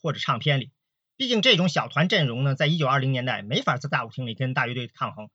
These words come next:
走小厅呢，在经济上还不划算。这种小团呢，你必须得有一批比较有钱的白人死忠粉儿，才能开到白人的小沙龙里去。所以要等到一九三零年代，爵士文化呢慢慢起来了，小团呢才慢慢有了演出机会。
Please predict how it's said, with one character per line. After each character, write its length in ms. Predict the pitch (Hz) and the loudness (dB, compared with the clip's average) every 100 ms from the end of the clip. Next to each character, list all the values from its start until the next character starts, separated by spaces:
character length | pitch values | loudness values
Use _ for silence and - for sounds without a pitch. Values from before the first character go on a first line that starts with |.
| _ _ _ | _ _ _
走 120 | 220 | 0
小 200 | 262 123 | 2 0
厅 200 | - 214 | 0 0
呢， 120 | 202 | 0
在 100 | 185 | -2
经 140 | 170 233 | -4 0
济 60 | |
上 120 | 170 135 | 2 2
还 80 | |
不 140 | 147 160 | 0 -2
划 140 | 156 | -2
算。 180 | 240 - _ _ _ _ | -2 -8 _ _ _ _
这 140 | 302 220 | 2 2
种 120 | 226 | 2
小 200 | 147 117 | 0 -2
团 180 | 127 180 | 0 0
呢， 100 | 151 | -2
你 140 | 107 | -6
必 140 | 202 | -6
须 160 | 208 294 | -6 -2
得 120 | 180 | 0
有 300 | 160 120 147 | 0 -4 -8
一 80 | 156 | -8
批 300 | - 165 151 _ | -4 -4 -6 _
比 80 | 135 | 2
较 140 | 151 | 4
有 180 | 127 107 | 2 -4
钱 220 | - 123 | -6 -2
的 100 | 131 | -2
白 160 | 117 123 | -2 0
人 160 | 147 | 2
死 140 | 147 - | 2 -2
忠 160 | 131 | -6
粉 100 | - | -6
儿， 100 | - _ _ _ _ | -16 _ _ _ _
才 200 | - 143 | 0 2
能 120 | 165 | 4
开 180 | 160 156 | 4 4
到 120 | 143 | 4
白 140 | 120 123 | 2 -2
人 100 | 131 | -2
的 100 | 120 | -4
小 140 | 117 | -6
沙 120 | 117 | -4
龙 140 | 127 120 | -4 -4
里 60 | 117 | -8
去。 160 | - _ _ _ _ _ - | -12 _ _ _ _ _ 0
所 160 | 214 | 4
以 80 | 240 | 6
要 240 | 233 175 | 8 8
等 240 | 151 107 117 | 6 -2 2
到 160 | 147 | 2
一 80 | 160 | 4
九 120 | 156 | 0
三 200 | 139 165 | 4 4
零 100 | 151 | 6
年 160 | 131 117 | 2 0
代， 220 | 127 - _ _ 123 165 - | -4 -6 _ _ -18 -18 -18
爵 220 | - 135 196 | -4 2 4
士 160 | - | 4
文 220 | 143 156 | 2 2
化 180 | 208 160 | 4 4
呢 240 | 127 113 143 | 2 -6 -6
慢 100 | 143 | -2
慢 140 | 175 202 | -2 -2
起 180 | - - | -10 -6
来 100 | 117 | -4
了， 140 | 147 _ _ _ _ _ | -4 _ _ _ _ _
小 180 | - 117 | -4 -4
团 220 | 113 127 | 0 2
呢 120 | 147 139 | 4 2
才 160 | 127 | 0
慢 120 | 139 | 2
慢 140 | 131 135 | 2 0
有 120 | 113 | -2
了 220 | 117 113 | -6 -6
演 160 | 117 - | -8 -8
出 140 | 127 | -8
机 120 | 120 | -6
会。 120 | 135 | -8